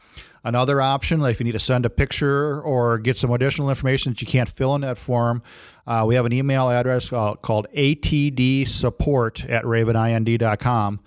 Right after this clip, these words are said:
that you can email to also. That'll come through those same channels. So if you get an error on your field computer and you wanna know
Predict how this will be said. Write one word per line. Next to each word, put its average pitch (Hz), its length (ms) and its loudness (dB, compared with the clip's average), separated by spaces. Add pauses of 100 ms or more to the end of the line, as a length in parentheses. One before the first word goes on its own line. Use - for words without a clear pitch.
(340)
that 120 200 -2
you 123 100 2
can 127 140 0
email 113 420 2
to 123 240 -2
also. 123 360 -2
That'll 107 160 0
come 110 220 0
through 117 160 0
those 110 240 2
same 110 220 0
channels. 107 540 -2 (240)
So 123 140 0
if 107 80 0
you 127 100 2
get 131 160 2
an 127 120 -2
error 127 420 0
on 120 120 0
your 120 120 -4
field 127 240 0
computer 123 420 0
and 120 80 0
you 113 80 0
wanna 117 300 0 (120)
know 123 460 0